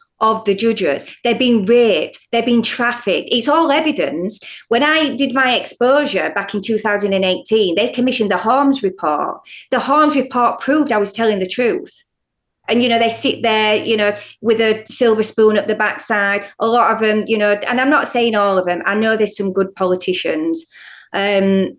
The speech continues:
but, yeah, I find that most of them, you know, they just give it the usual P R talk and then they go on their way.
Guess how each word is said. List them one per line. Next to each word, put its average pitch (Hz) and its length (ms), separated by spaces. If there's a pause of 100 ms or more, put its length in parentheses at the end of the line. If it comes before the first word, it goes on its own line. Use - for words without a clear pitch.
(100)
but, 214 260
yeah, 208 240
I 214 60
find 226 260
that 220 180
most 214 320
of 190 60
them, 185 180
you 185 60
know, 185 140
they 190 100
just 185 260
give 185 160
it 185 280 (200)
the 190 160
usual 185 440
P 185 200
R 175 200
talk 175 520
and 185 120
then 180 120
they 180 80
go 185 180
on 180 100
their 180 100
way. 190 400